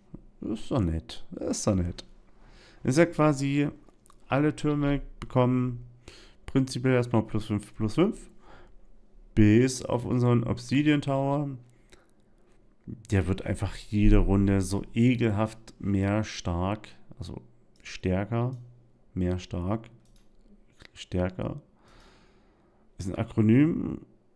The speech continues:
versteht nicht jeder, aber das, deswegen bin ich ja da.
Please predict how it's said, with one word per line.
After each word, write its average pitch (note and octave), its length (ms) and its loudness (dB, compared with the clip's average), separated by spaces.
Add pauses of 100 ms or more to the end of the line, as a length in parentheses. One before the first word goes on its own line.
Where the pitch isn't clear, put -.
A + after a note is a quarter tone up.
(500)
versteht B2+ 400 -4
nicht C#3 180 0
jeder, C#3 380 2
aber G#2+ 280 2
das, - 500 -12 (240)
deswegen G2+ 400 0
bin G#2+ 120 2
ich G#2 100 0
ja G2+ 100 -2
da. A#2+ 420 -2